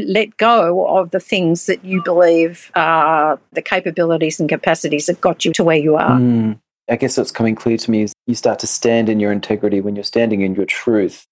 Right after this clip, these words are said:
Speaker 2: with the complexities, the uncertainties,
Speaker 1: Correct.
Speaker 2: all of it. Suddenly, there is an integrity there, and, and people are seeing power in that rather than
Speaker 1: Yes.
Speaker 2: yeah, the weakness of it.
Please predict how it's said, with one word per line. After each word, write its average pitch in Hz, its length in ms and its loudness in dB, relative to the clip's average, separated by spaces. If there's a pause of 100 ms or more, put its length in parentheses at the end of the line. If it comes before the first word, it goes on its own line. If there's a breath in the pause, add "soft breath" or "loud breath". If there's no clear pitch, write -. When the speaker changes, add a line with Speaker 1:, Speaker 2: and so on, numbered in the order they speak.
(140)
Speaker 2:
with - 240 -8
the - 260 0 (200)
complexities, 113 640 -2
the 101 80 0
uncertainties, 110 640 0
Speaker 1:
Correct. - 60 -4
Speaker 2:
all 110 220 2
of 104 80 -2
it. 98 180 0 (420 loud breath)
Suddenly, 101 680 0 (200)
there 104 160 2
is 104 120 -2
an 107 60 0
integrity 101 460 -2
there, 98 200 2
and, 95 140 -4
and 98 100 -10
people 104 320 0
are 87 120 2
seeing 98 400 -2
power 98 380 2
in 92 120 -6
that 95 300 0 (260)
rather 95 320 2
than 90 160 -6
Speaker 1:
Yes. - 420 -4
Speaker 2:
yeah, 101 160 0
the 87 100 -2
weakness 95 440 -4
of 90 100 -4
it. - 220 -4